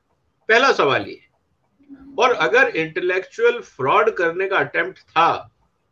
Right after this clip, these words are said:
तो सर, ये लोग जो है, ये founding editor हैं, ये employee नहीं है जिनके खिलाफ case हो रहा है।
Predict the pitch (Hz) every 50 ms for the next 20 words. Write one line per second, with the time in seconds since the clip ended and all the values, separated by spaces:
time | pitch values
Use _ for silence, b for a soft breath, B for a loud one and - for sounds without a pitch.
0 | _ _ _ _ _ - 214 202 - 262 247 214 - - _ _ - - - -
1 | - - 127 131 175 208 226 226 208 202 214 214 196 185 202 185 185 208 233 247
2 | 247 240 - - 147 135 151 175 190 220 240 240 - - - 123 120 127 160 185
3 | 185 214 208 190 165 156 131 120 131 - - - - 139 139 135 131 139 143 143
4 | 156 190 214 214 208 214 214 202 208 214 190 160 160 156 156 165 175 160 - 151
5 | 143 147 143 131 - - 127 110 98 - - 85 - - _